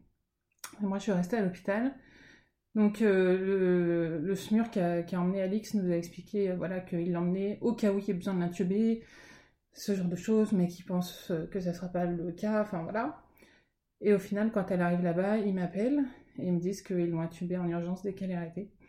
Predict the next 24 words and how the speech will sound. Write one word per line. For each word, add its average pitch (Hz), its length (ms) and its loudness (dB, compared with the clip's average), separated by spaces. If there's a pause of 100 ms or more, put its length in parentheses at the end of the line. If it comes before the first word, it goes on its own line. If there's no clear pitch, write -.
(1160)
qu'ils - 220 0
lui 202 60 4
font 208 140 -2
une 196 100 -2
ponction 190 280 -2
lombaire, 180 440 2 (360)
et, 196 240 -2
euh, 170 400 0 (1040)
et 196 160 -4
que 180 200 -2
ça 180 140 -6
va 185 120 -2
pas 185 120 -4
très 190 160 -6
bien, 208 120 -2
quoi. - 140 -10 (1800)
Donc, 208 260 0
euh, 202 200 -2 (680)
là, 226 160 0
franchement, 226 380 0
c'est, 233 260 -4
c'est 226 200 -4
dur, 277 260 0
hein. 285 180 -2